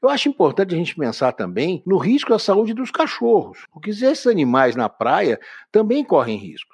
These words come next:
Por incrível que pareça, cachorro tem queimadura de sol, principalmente aqueles animais com o pelo muito curto e que tem aquelas orelhas cor-de-rosa. Eles podem ter queimaduras de sol bastante importantes. Outra coisa importante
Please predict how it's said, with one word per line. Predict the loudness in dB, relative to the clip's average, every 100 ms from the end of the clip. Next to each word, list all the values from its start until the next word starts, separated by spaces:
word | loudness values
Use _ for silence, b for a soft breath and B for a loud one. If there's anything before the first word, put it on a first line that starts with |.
| -4
Por | -2
incrível | 0 2 0
que | 2
pareça, | 2 2 0 -2
cachorro | -2 0 0 0
tem | 0 0 0
queimadura | 0 0 2 2
de | 0 -4
sol, | 2 2 2 -2 -4
principalmente | -2 0 0 0 -2
aqueles | -2 0
animais | 0 0 2 0 0
com | -6
o |
pelo | -2 -2 -2 -2
muito | -4 -4 -6
curto | -6 -6 -6 -16 -14
e |
que | -8 -2
tem | 0
aquelas | 2 2 4
orelhas | 4 4 2
cor-de-rosa. | 0 0 2 2 4 2 0 -8
Eles | -4 -4 -2
podem | 0 2 2
ter | 2 0 0 0
queimaduras | 0 2 2 2 2
de | 0 -8
sol | 0 0
bastante | 0 -6 -8 -2 0 0 -4
importantes. | -6 -10 -12 -16 -16 -20 -10
Outra | -2 -2
coisa | 2 0 0
importante | -2 -6 -2 -2 -2